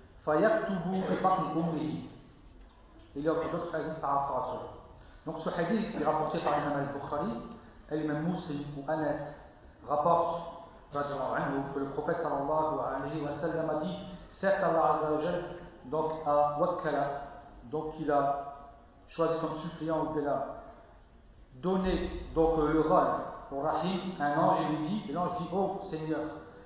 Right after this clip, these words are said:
c'est-à-dire, il y a un, un ange qui aura ce rôle de s'occuper du Rahim. Il dit, oh Seigneur, nutfa, une goutte. Oh Seigneur, alaqa, donc le sang. Oh Seigneur, mudra, la chair.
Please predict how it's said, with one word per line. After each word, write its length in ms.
c'est-à-dire, 180
il 40
y 20
a 580
un, 20
un 40
ange 300
qui 80
aura 300
ce 40
rôle 220
de 60
s'occuper 380
du 80
Rahim. 340
Il 80
dit, 100
oh 180
Seigneur, 280
nutfa, 640
une 120
goutte. 280
Oh 180
Seigneur, 400
alaqa, 840
donc 140
le 200
sang. 520
Oh 180
Seigneur, 320
mudra, 680
la 100
chair. 280